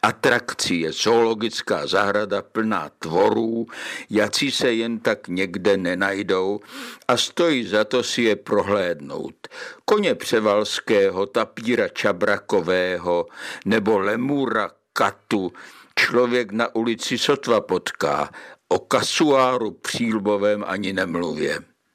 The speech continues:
Není divu, že také olomoučtí návštěvníci hlavního města se pídili, kde tu Troju v Praze hledat.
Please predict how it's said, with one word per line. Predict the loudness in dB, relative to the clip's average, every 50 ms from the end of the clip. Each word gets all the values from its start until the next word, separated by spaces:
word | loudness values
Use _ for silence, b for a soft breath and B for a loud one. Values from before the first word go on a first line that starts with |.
| B B B B B B B B B B B
Není | 0 0 2 2 0 0 -2
divu, | -2 -2 -4 -2 -2 0 -2 -2 -2
že | -2 -2 -2
také | 0 -2 -4 -2 0 2 4 4
olomoučtí | 4 4 2 2 0 0 -2 -2 -2 -4 -6 -10 -10 -8 -4 -2 0 0
návštěvníci | 0 0 -2 -2 -4 -6 -4 -4 -2 -2 0 0 -2 -2 -2 -2 -2 -2 0
hlavního | 0 0 0 0 0 -2 -2 0 0 0 0
města | 0 -2 -2 -4 -6 -2 0 2 2
se | 2 4 2 2
pídili, | 2 0 -2 0 0 0 0 0 0 0 0 0 0 0 -2 -2 -4 B B B B B B
kde | B -2 0 2 2
tu | 4 2 2 2
Troju | 0 -2 -2 2 4 4 4 4 4 2 -2
v | -6 -8
Praze | -4 0 2 2 2 2 0 0 -2 0
hledat. | 0 0 0 0 0 -2 -4 -6 -6 -8 _ -20